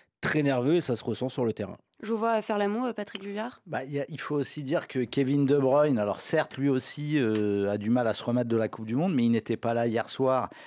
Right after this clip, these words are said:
Speaker 3: Et je trouve que c'est un joueur qui apporte, à défaut de toujours faire de très bons matchs ces derniers temps, il apporte un peu de variété au jeu de
Speaker 2: Mm.
Speaker 3: City. Et ça a manqué hier. C'était parfois, même dans les périodes de domination,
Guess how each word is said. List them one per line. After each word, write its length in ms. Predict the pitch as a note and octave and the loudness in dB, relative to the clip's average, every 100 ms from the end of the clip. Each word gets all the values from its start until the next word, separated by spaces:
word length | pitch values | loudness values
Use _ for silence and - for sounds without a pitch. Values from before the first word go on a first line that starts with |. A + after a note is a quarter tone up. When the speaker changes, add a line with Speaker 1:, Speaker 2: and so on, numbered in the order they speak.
| - - _ | -20 -20 _
Speaker 3:
Et 100 | A2+ | -4
je 120 | G#2 C3+ | -2 -2
trouve 320 | - D#3 - | 0 -2 -2
que 420 | C3+ B2 A#2+ A#2+ | 0 2 2 0
c'est 280 | A2+ A#2+ - | -2 -6 -4
un 80 | B2 | -2
joueur 180 | C#3 - | -4 -2
qui 100 | C3 | -4
apporte, 420 | A#2+ C#3 B2+ B2 | 0 -2 0 -2
à 60 | |
défaut 360 | A#2+ B2 - C#3+ | 0 0 2 0
de 520 | A2 G#2+ G2+ G2+ F#2+ - - - _ - | 0 -2 0 -2 -4 -6 -20 -20 _ -12
toujours 260 | A2 B2 | -4 -4
faire 220 | - A2+ | -2 -4
de 160 | A2+ A2+ | -2 -4
très 280 | - - C3+ | -4 -2 0
bons 160 | B2+ | 2
matchs 300 | C3+ C#3 - | 2 2 0
ces 80 | B2+ | -2
derniers 260 | A#2+ B2 B2+ | 0 0 -2
temps, 140 | D#3 | -2
il 140 | D3+ A#2 | 0 0
apporte 340 | - - - | -2 -6 -4
un 80 | B2 | -4
peu 140 | C3+ | -4
de 120 | A#2+ | 0
variété 680 | A2+ A#2+ A#2+ C#3 C3+ - C#3+ | 0 2 0 2 0 2 2
au 160 | B2 G#2 | 2 0
jeu 180 | A2 G#2 | -2 -2
de 120 | G#2 | -2
Speaker 2:
Mm. 20 | |
Speaker 3:
City. 440 | G2 A2+ - A#2+ G2+ | -4 -10 -6 -4 -4
Et 40 | |
ça 200 | - F2+ | -4 -6
a 60 | G2+ | -2
manqué 440 | B2+ C#3 - C#3 B2 | 2 0 0 -2 0
hier. 280 | A#2+ B2+ | 0 -2
C'était 260 | - G2+ G#2+ | -2 -8 -8
parfois, 520 | - B2 - C#3+ B2+ | -4 -6 0 0 2
même 340 | A#2 D#3 F3 D3 | 2 2 2 2
dans 140 | C#3+ | 2
les 120 | D3 | 2
périodes 520 | - C#3+ C3 C#3 C3+ | 0 0 2 2 2
de 80 | A#2 | 0
domination, 600 | A#2 A#2+ A#2+ A2+ B2 A#2 | 2 2 2 0 -4 -4